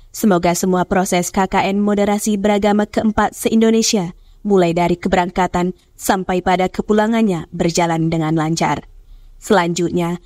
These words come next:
beliau menyampaikan bahwa K K N Moderasi Beragama keempat se-Indonesia merupakan salah satu komponen perkuliahan yang ada di dalamnya terdapat bentuk implementasi nyata dari bentuk pengabdian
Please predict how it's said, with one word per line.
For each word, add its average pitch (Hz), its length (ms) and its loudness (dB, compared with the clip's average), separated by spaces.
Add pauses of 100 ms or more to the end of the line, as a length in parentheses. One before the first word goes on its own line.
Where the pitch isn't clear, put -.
(140)
beliau 208 480 2
menyampaikan 214 640 0
bahwa 175 400 -2 (240)
K 208 160 0
K 208 240 2
N 208 160 2
Moderasi 220 560 2
Beragama 214 560 0
keempat 196 560 -2
se-Indonesia 196 720 0 (280)
merupakan 226 560 0
salah 175 240 0
satu 175 400 0
komponen 175 640 0 (160)
perkuliahan 180 720 2 (160)
yang 196 240 2
ada 170 240 0
di 170 160 -2
dalamnya 170 480 0 (240)
terdapat 190 480 0
bentuk 175 480 0
implementasi 220 880 2
nyata 233 400 0 (240)
dari 175 240 2
bentuk 175 400 2
pengabdian 170 640 -2